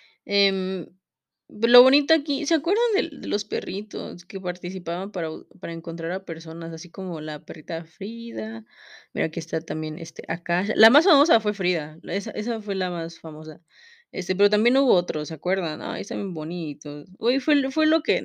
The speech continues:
salvó a esa tragedia a México. Este, y toda la empatía que hicieron los mexicanos en las, en todo, en todas partes, la verdad, fue fue guau, o sea,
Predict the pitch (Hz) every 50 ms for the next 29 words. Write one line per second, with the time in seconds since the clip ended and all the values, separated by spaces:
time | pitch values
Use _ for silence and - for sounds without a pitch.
0 | - 185 - 180 - 196 165 160 156 156 165 165 175 185 - _ _ _ - -
1 | 170 170 - 202 196 170 156 - - 156 156 165 156 - - 156 151 147 156 151
2 | 156 - - - - - _ _ _ _ _ _ _ _ _ _ _ _ _ -
3 | - - - - - - - - - _ _ - 165 170 170 - - - - 170
4 | 165 165 160 160 156 139 - - - _ _ _ _ _ - 202 196 190 196 196
5 | 196 196 208 214 208 196 185 170 139 139 - 165 160 156 151 156 - 156 151 147
6 | - - 160 156 156 156 151 147 160 156 151 - 156 147 - 165 - - - 165
7 | 170 160 151 151 147 - - - 180 190 185 - - 392 403 - 220 214 - 277
8 | 269 - - 170 151 170 - 160 147 151 151 147 147 147 156 151 151 - - -
9 | 170 170 165 165 160 170 151 - _ _ _ _ _ _ _ _ _ _ _ _
10 | _ _ _ _ _ _ _ _ _ _ _ _ _ _ _ _ _ _ _ _
11 | _ _ _ _ _ _ _ _ _ _ _ - - 196 185 160 156 151 151 151
12 | 160 156 156 165 156 - 165 156 147 147 143 - - _